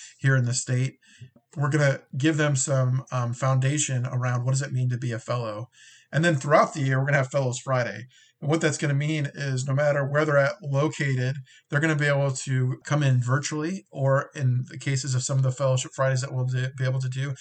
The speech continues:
have an option to come in in person. And they're gonna start learning about what are some of the great things that are happening across our state, outside of maybe the bubble that they're living in or the experience that they've had. And so if they're a kid that grew up in the heart of Oklahoma City, uh, where I live,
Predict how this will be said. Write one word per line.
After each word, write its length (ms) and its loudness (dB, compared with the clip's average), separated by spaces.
have 160 4
an 80 4
option 260 0
to 80 2
come 180 0
in 60 2
in 140 -4
person. 420 -6
And 100 -4
they're 80 -2
gonna 120 -4
start 240 0
learning 260 -2
about 340 0
what 120 -2
are 60 -4
some 140 -6
of 40 -2
the 80 -2
great 400 -2
things 300 2
that 80 -2
are 80 -2
happening 600 -4
across 460 -4
our 100 -6
state, 360 -10
outside 460 2
of 80 2
maybe 300 0
the 120 0
bubble 280 0
that 180 -4
they're 180 -2
living 280 0
in 260 2
or 60 -2
the 80 -6
experience 440 -4
that 120 -10
they've 220 -6
had. 260 -8
And 100 2
so 140 2
if 120 0
they're 260 0
a 80 -2
kid 220 -4
that 100 -4
grew 180 0
up 280 2
in 80 -4
the 80 -2
heart 200 2
of 60 2
Oklahoma 400 2
City, 400 -4
uh, 120 -2
where 140 0
I 160 2
live, 340 -4